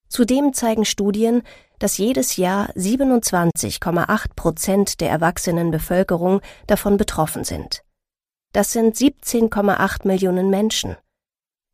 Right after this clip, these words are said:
Zweitausendneunzehn waren zwanzig Prozent der Fehltage bei Frauen durch psychische Erkrankungen verursacht,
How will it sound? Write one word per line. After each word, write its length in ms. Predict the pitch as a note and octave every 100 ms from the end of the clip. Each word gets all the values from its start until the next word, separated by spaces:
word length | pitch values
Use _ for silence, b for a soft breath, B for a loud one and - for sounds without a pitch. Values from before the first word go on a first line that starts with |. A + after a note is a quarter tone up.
| -
Zweitausendneunzehn 1200 | - G#3+ C4 B3+ A#3+ A3 G#3 G#3 G#3+ - A#3+ B3+ B B B
waren 300 | - A3 A#3
zwanzig 580 | - F#3+ A3 A#3+ G3 -
Prozent 680 | - E3+ - F3 D#3+ - -
der 120 | D3+
Fehltage 600 | - G3+ G3 F#3 D#3+ E3+
bei 180 | D#3 D#3+
Frauen 500 | - D#3 F3 G3+ A3+ B B -
durch 240 | A3 -
psychische 540 | - - C4+ B3 - G#3
Erkrankungen 720 | - - F#3+ F#3+ F3+ D#3+ D#3+
verursacht, 680 | D#3+ - F3+ F3 F#3+ -